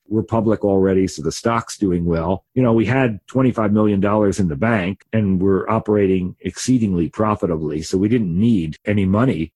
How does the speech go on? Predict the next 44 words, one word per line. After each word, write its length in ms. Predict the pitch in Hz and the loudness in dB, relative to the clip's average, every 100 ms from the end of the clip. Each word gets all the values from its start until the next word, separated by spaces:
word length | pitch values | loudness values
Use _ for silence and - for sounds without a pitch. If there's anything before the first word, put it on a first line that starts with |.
| _ 85 | _ -10
So 120 | 107 | -4
what 180 | 101 101 | 0 2
I 160 | 120 | 2
did 320 | 151 117 95 98 | 2 2 2 2
was 380 | 95 95 95 | 0 0 0
I 80 | 101 | -2
said, 240 | 92 101 104 | 0 0 2
"Okay, 440 | 123 110 98 87 _ _ _ - | 0 0 -2 -4 _ _ _ -8
let's 140 | 98 | -4
do 120 | 120 | 0
another 360 | 110 107 104 98 | 2 2 2 2
offering." 400 | 123 107 90 73 - | 2 -2 -6 -6 -6
And 140 | 107 | -4
at 120 | 104 - | -4 -2
first, 320 | 143 143 - | -2 -2 -4
my 120 | 107 | -4
board 300 | 92 104 95 | 0 0 0
looked 200 | 110 - | -2 -2
at 100 | 101 | -4
me 140 | 98 | -2
and 160 | 98 92 | -2 -2
said, 360 | - 101 95 95 | -2 0 -2 -6
"What 160 | - 107 | -4 -2
are 60 | |
you, 80 | 98 | 0
nuts? 340 | 87 104 139 92 | 0 0 -2 -4
We 80 | |
got 180 | 90 98 | -2 -2
twenty-five 440 | - 110 95 104 98 | -2 -2 0 -2 0
million 300 | 104 107 98 | 0 0 0
in 100 | 95 | -2
the 60 | |
bank. 340 | 85 127 101 92 | 0 0 -2 -2
Why 160 | 101 | -2
do 80 | 104 | 0
we 140 | 101 | 0
need 160 | 98 104 | 0 -2
to 100 | 98 | 0
go 100 | 101 | 0
out 200 | 104 104 | 0 0
and 100 | 92 | -4
sell 440 | - 98 95 98 - | -4 -2 -2 -2 -6
more 220 | 92 92 | -4 -4
stock?" 480 | - 113 123 98 | -2 -2 0 -2